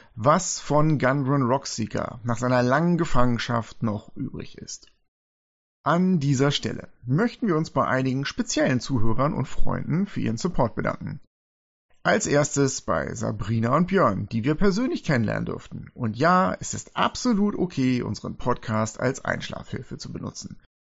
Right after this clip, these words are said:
Wir sind stolz auf jede Stunde gesunden Schlaf, bei der wir assistieren konnten. Zweitens, vielen Dank an Ingo vom Greifenklauer Podcast, der uns in seiner Folge siebenundachtzig seinen Hörern vorgestellt hat.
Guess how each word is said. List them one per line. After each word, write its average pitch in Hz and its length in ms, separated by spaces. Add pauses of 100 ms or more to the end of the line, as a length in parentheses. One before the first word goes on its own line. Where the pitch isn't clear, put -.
Wir 220 220
sind 226 160
stolz 175 480
auf 117 240
jede 135 340
Stunde 113 360
gesunden 110 280
Schlaf, 143 440
bei 101 160
der 104 340
wir 139 320
assistieren - 560
konnten. - 460 (360)
Zweitens, - 720
vielen 269 360
Dank 214 360 (240)
an 196 220
Ingo 127 480
vom 131 220
Greifenklauer 110 600
Podcast, 110 680
der - 200
uns 175 240
in 107 140
seiner 156 280
Folge 175 600 (100)
siebenundachtzig 117 920
seinen 120 400
Hörern 104 300
vorgestellt - 600
hat. - 160